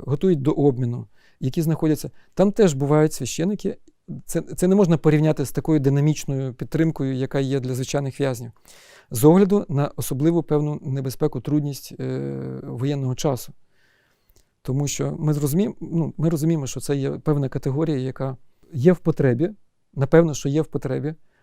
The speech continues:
але водночас ті ресурси, які, е, є, е, сьогодні, е,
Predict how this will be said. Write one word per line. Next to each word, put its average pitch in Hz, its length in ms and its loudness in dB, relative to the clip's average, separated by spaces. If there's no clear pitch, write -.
але 143 180 4
водночас 160 500 0
ті 190 160 8
ресурси, 180 440 4
які, 143 260 -2
е, 147 280 -4
є, 143 300 0
е, 131 520 -8
сьогодні, 127 540 -2
е, 127 300 -6